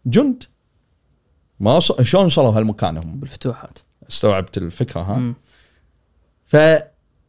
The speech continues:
Speaker 1: فلما صار عملية ضمهم صار كأنه نسق من أنساق محاولة خلق حالة من الإدماج. لكن واقع الحال لما تولى قتيبة بن مسلم الباهلي هذه المناطق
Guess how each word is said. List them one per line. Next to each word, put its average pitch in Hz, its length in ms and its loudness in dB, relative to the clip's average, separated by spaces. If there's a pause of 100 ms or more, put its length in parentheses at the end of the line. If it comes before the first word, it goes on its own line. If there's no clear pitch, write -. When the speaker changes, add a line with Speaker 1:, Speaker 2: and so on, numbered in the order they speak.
(340)
Speaker 1:
فلما 202 400 4
صار 269 400 2
عملية 190 420 2
ضمهم 185 600 2
صار 196 260 0
كأنه 214 680 0
نسق 208 440 0
من 165 340 -4
أنساق 156 720 -4 (340)
محاولة 147 560 -4
خلق 170 420 -2
حالة 156 380 0
من 147 240 -2 (340)
الإدماج. 127 540 2 (1300)
لكن 151 260 2
واقع 220 320 0
الحال 160 320 0
لما 131 240 0
تولى 170 380 2
قتيبة 135 380 0
بن 117 120 -2
مسلم 120 320 0
الباهلي 95 520 -2
هذه 127 300 0
المناطق 92 600 -4